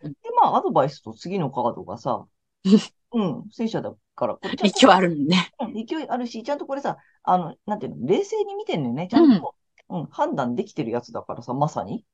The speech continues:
Speaker 1: うん。
Speaker 2: あの、白も黒も判断だ。ちゃんと冷静に、あっちはこう、こっちはこうとかさ、ちゃんと分析ができてるっていうカードなんで、で、そのまま進んでいいよってカードだから、うん、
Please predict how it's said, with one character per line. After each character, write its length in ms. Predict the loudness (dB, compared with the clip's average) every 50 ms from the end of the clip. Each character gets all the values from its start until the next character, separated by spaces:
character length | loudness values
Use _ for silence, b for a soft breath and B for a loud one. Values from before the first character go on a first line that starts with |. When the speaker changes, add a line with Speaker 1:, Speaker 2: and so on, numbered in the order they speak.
| _ _ _ _ _ _ _ _
Speaker 1:
う 100 | 2 4
ん。 180 | 4 4 0 -6 _ _ _ _
Speaker 2:
あ 100 | -6 -4
の、 140 | -4 -4 -4
白 260 | -4 -2 -2 0 0
も 120 | -2 -2
黒 220 | -2 0 2 2 2
も 120 | 0 -2
判 240 | -2 -2 -2 -2 -2
断 180 | -4 -8 -10
だ。 180 | -10 -10 -12 -12 -8
ち 80 | -6 -4
ゃ 60 | -4
ん 60 | -4
と 120 | -4 -4 -2
冷 160 | -2 -2 -2
静 140 | -2 -4 -6
に、 120 | -6 -6
あ 60 | -8
っ 80 | -8 -10 _
ち 100 | -6 -4
は 100 | -4 -2
こ 200 | -2 -4 -6 -6
う、 40 | -6
こ 100 | -8 -12
っ 60 | -12
ち 120 | -10 -8
は 100 | -8 -6
こ 240 | -4 -4 -4 -4 -6
う 0 |
と 60 | -8 _
か 60 | -16
さ、 180 | -12 -12 -12 -12 _ _ _ _ _ _ _ _ _ _ _ _ _ -12
ち 60 | -12
ゃ 60 | -10
ん 60 | -10
と 100 | -10 -10
分 200 | -8 -6 -4 -4
析 320 | -4 -4 -8 -10 -10 -6 -4
が 120 | -4 -4
で 120 | -4 -4
き 100 | -10 _
て 120 | -8 -8 -6
る 160 | -6 -8 -10 _
っ 40 | _
て 60 | -10 -8
い 60 | -8
う 60 | -8
カ 200 | -4 -4 -4 -4
ー 40 | -4
ド 80 | -6
な 120 | -12 -12 -12
ん 100 | -10 -8
で、 140 | -8 -8 -8
で、 160 | -8 -10 -10
そ 160 | -8 -6 -4
の 100 | -2 0
ま 100 | 0 0
ま 140 | 0 -2 -4
進 300 | -6 -10 -10 -6 -2 -2
ん 40 | 0
で 80 | 0
い 100 | -2 -2
い 20 | -4
よ 120 | -4 -6
っ 40 | -6
て 100 | -10 -10
カ 140 | -6 -6 -6
ー 20 |
ド 80 | -6 -6
だ 120 | -8 -8
か 120 | -6 -4
ら、 220 | -2 -2 -2 -2 -6 _ _ _ _ _ _ _ -6
う 60 | -4
ん、 180 | -4 -4 -6 -8